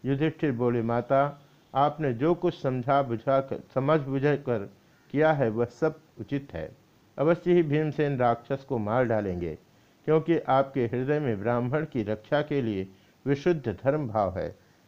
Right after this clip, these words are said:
किंतु ब्राह्मण से यह अवश्य कह देना चाहिए कि नगर निवासियों को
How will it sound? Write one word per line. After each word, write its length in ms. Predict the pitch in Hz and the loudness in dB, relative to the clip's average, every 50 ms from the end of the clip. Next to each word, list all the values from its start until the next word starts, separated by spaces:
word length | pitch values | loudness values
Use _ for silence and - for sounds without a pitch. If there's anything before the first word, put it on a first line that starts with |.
| _ - | _ -2
किंतु 280 | 156 151 143 147 143 | -2 0 0 0 -2
ब्राह्मण 500 | 120 113 117 127 131 131 135 139 160 165 | 0 0 2 2 2 2 0 0 -2 -2
से 300 | 156 - - 107 101 98 - - _ _ _ _ _ _ - - | -2 -2 -4 -4 -4 -6 -10 -16 _ _ _ _ _ _ -4 0
यह 180 | 147 165 165 | 2 4 4
अवश्य 460 | 160 - - 135 143 165 160 - - 160 | 4 2 2 2 2 2 0 0 -2 -2
कह 200 | - 160 143 139 | 0 2 2 2
देना 300 | 127 135 127 127 127 123 | 2 2 2 2 0 0
चाहिए 540 | 123 - 113 113 113 117 131 139 147 151 147 147 - - - _ _ _ | 2 2 0 2 2 2 2 2 2 2 0 -6 -14 -20 -20 _ _ _
कि 140 | - 135 135 | -2 0 0
नगर 360 | 127 120 120 135 139 160 165 | 2 2 2 4 4 4 2
निवासियों 600 | 160 160 147 131 123 120 120 120 - 151 156 156 | 2 2 2 2 2 2 2 0 0 0 0 0
को 280 | 151 - 120 101 95 - | 0 -2 -4 -6 -6 -8